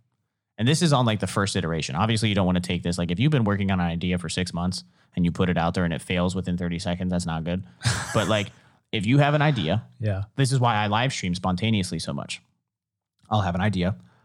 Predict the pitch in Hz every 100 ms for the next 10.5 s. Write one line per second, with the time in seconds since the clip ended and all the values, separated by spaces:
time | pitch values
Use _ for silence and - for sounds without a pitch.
0 | - - 110 92 92 104 131 151 - _
1 | _ _ _ _ _ _ 190 175 - 180
2 | 196 170 208 135 160 - 185 214 - _
3 | _ _ _ - 175 170 170 165 165 175
4 | 170 185 113 - _ _ _ _ _ _
5 | _ _ _ _ - 107 101 95 92 143
6 | 156 - _ _ - 110 90 123 135 156
7 | 160 - _ _ _ - 107 107 98 -
8 | _ _ 123 175 175 110 - - - 165
9 | 98 - _ _ - 73 73 92 113 117
10 | 175 107 87 110